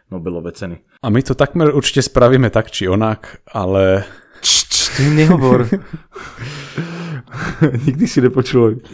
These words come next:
Speaker 2: Ja sa vždy tak bojím, že aby fyzika nebola nejaká zložitá, akože
Speaker 1: A tak pri najhoršom si budeme robiť pol hodinu srandu z ekonomie.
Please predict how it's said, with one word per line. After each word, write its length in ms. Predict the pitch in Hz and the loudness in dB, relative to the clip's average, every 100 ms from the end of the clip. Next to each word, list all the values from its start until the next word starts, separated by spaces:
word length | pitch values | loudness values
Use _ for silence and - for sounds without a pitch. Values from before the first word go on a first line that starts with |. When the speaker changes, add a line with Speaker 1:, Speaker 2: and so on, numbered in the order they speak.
| 180 | -4
Speaker 2:
Ja 80 | |
sa 160 | 127 131 | 0 0
vždy 160 | 120 143 | -2 0
tak 160 | 147 | 2
bojím, 320 | 123 113 113 | 2 2 4
že 160 | 120 120 | 2 0
aby 240 | 123 117 | -2 -4
fyzika 400 | 107 123 120 120 | -4 -2 -4 -2
nebola 320 | 117 104 110 104 | -2 0 0 0
nejaká 320 | 101 - 107 | 0 -2 -2
zložitá, 560 | 101 90 95 98 104 | -2 -2 -4 -4 -4
akože 560 | 113 - 104 101 98 - _ _ _ - | -6 -8 -4 -2 -2 -4 _ _ _ -10
Speaker 1:
A 220 | 285 147 | 2 2
tak 160 | 120 - | 2 2
pri 160 | 123 127 | 2 6
najhoršom 460 | 123 120 117 127 | 6 6 4 2
si 140 | 127 127 | 2 4
budeme 300 | 120 120 117 | 6 6 6
robiť 320 | 120 110 117 | 6 6 2
pol 220 | - 117 110 | 4 6 6
hodinu 680 | 110 110 110 107 104 101 110 | 4 0 0 -2 -4 -8 -14
srandu 400 | - 104 101 98 | -8 -4 -2 -4
z 160 | 98 - | -6 -6
ekonomie. 560 | 95 - 95 92 90 | -6 -6 -6 -6 -10